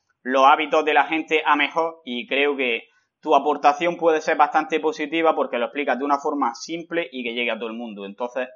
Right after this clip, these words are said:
eso es bastante clave, que últimamente la verdad que se lo estoy diciendo a bastantes invitados, pero es que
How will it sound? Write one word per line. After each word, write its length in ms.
eso 340
es 160
bastante 480
clave, 240
que 80
últimamente 460
la 100
verdad 200
que 80
se 120
lo 80
estoy 200
diciendo 360
a 40
bastantes 440
invitados, 540
pero 160
es 60
que 320